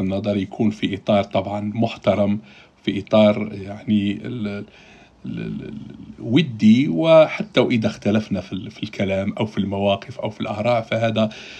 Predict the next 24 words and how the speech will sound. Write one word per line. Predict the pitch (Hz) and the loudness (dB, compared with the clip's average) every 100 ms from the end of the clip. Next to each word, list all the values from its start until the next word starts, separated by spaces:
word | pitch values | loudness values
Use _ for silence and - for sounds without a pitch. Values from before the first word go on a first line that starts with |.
| - - | -10 -4
يجب | 104 113 113 | -4 0 0
أن | 101 | 0
لا | 101 | 2
يفسد | 104 101 - 107 | 2 0 -2 -4
من | 101 98 92 | -2 -4 -4
الو-، | 92 95 95 98 | -4 -6 -6 -6
من | 101 | -8
الغ-، | 95 98 - | -8 -10 -12
الود، | 104 - 110 107 110 107 - 104 107 107 | -12 -10 -10 -10 -8 -10 -8 -6 -4 -4
الود | - 104 104 107 101 | -4 -4 0 0 0
من | 104 101 | -2 -2
القضية. | 95 - 92 82 - _ - - - - | -6 -8 -8 -14 -18 _ -20 -20 -20 2
طلبت | 117 135 135 - | 4 6 2 -2
أخي | 131 117 117 117 - | -2 0 2 2 2
وليد. | 110 95 90 98 120 | 2 2 -2 -6 -2
إذن | 113 127 131 113 - - | 2 4 4 2 -4 -6
نشوفوا | 107 131 123 98 | 0 0 0 -2
هنا | 104 | -2
الضيوف. | 104 110 120 147 156 - - _ _ _ _ _ _ _ _ _ - - - | -2 2 4 6 4 0 -16 _ _ _ _ _ _ _ _ _ -20 -20 -8
طلبت | - 110 110 - - _ - | 0 0 0 -6 -20 _ 0
قبول. | 170 127 107 95 - - | 2 4 2 2 -4 -2
تفضل. | 117 151 120 101 92 | 2 2 2 -2 -6
أهلًا | 95 92 | -4 -4
وسهلًا. | - 104 107 127 175 90 | -2 0 4 4 4 -2